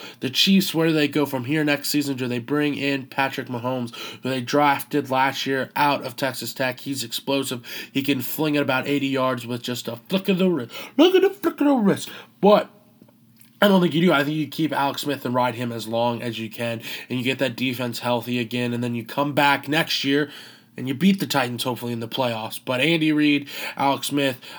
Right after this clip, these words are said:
I don't think Andy Reid's future is up in the air, but Alex Smith could be on the trade market. I think if you are gonna trade him, trade him for a draft pick,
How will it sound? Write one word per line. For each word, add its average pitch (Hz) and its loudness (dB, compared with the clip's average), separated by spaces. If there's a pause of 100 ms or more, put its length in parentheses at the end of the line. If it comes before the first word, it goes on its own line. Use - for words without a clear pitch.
I 147 0
don't 156 0
think 151 0
Andy 135 0
Reid's 147 2
future 160 -2
is 156 0
up 143 0
in 139 -6
the 139 -2
air, 139 0
but 120 -2
Alex 127 0
Smith 135 -4 (320)
could 160 2
be 139 2
on 135 0
the 123 -6
trade 135 -2
market. 127 -2
I 165 4
think 147 -4
if 117 -6
you 120 -4
are 135 2
gonna 143 -4
trade 139 -4
him, 123 -6
trade 143 -2
him 131 -4
for 135 -6
a 120 -6
draft 127 -2
pick, 131 -6